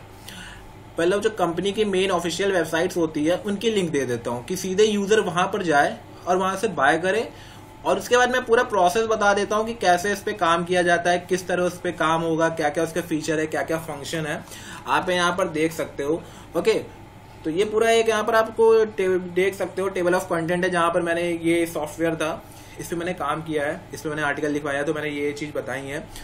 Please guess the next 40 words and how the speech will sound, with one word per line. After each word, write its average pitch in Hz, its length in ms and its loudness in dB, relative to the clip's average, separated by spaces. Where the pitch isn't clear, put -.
तो 190 60 2
यहाँ 196 300 4
पर 247 80 4
मुझे 220 240 2
तो 226 140 4
approval 214 280 4
मिल 202 160 2
गया 170 200 4
था। 165 160 2
okay, 190 220 0
but 170 160 8
अगर 196 200 2
आप 233 160 6
कोई 254 120 -2
new 208 240 -2
site 220 260 2
बना 165 220 2
रहे 147 120 2
हो 165 180 2
और 190 120 2
उस - 280 -6
पे 247 140 6
आपने 196 360 0
ज़रा 196 280 2
से 226 120 0
भी 233 100 -2
मिस्टेक 202 480 -2
कर 175 140 4
दी, 160 200 2
मान 160 220 2
लो 196 60 2
जैसे 190 180 -2
आपने 190 240 2
कुछ 196 200 -2
paid 170 320 0
software 160 400 0
के 165 100 2
बारे 156 220 0
में 160 100 -6
बताया, 143 480 0